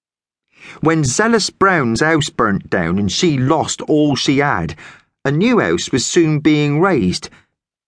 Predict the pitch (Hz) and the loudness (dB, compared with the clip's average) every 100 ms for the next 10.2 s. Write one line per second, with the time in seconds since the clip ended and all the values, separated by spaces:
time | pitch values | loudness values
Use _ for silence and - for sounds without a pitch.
0 | _ _ _ _ - 143 147 143 175 160 | _ _ _ _ -6 0 0 2 2 2
1 | 143 151 156 143 143 139 113 110 - - | 0 -4 -2 0 0 0 0 -2 -6 -18
2 | - 143 131 135 175 - - 131 120 147 | -6 -2 0 0 0 -2 -4 -2 -2 -2
3 | 127 92 - 123 117 117 87 87 - _ | -2 -4 -6 -4 -2 -2 -2 -4 -6 _
4 | _ _ _ _ _ _ _ _ _ - | _ _ _ _ _ _ _ _ _ -18
5 | - 170 160 165 170 214 190 - 175 175 | -4 0 2 2 2 2 0 0 2 2
6 | 151 - 175 175 156 151 147 185 185 120 | 0 0 2 4 2 0 0 0 0 0
7 | - 160 147 147 151 147 135 - 190 160 | -2 0 2 2 0 -2 -6 -2 0 2
8 | 107 120 113 - 165 165 127 - 143 135 | 2 2 -2 0 2 2 0 -2 -6 0
9 | 175 185 165 165 151 147 143 - 202 127 | 2 4 4 2 0 -2 0 2 2 2
10 | 101 | 0